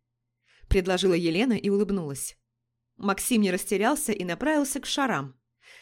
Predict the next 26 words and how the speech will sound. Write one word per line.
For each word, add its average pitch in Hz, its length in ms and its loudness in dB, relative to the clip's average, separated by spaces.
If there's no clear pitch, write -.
а 185 140 -4
я 202 200 4
улыбалась, 185 520 0
пока 196 260 -2
не 175 80 -4
услышала 247 460 -2
знакомые 190 600 -2
голоса. 165 600 -6
Обернулась 240 640 4
и 233 40 4
увидела 226 360 6
компанию, 220 600 2
направляющуюся 294 760 2
к - 80 -8
менеджеру, 165 640 -2
скучающему 190 760 0
за 202 120 0
стойкой. 175 600 -4
К - 100 -6
моему 226 300 8
неприятному 196 720 4
сожалению, 202 680 0
среди 180 360 -2
них 240 300 0
был 220 400 2
Родион. 180 720 -2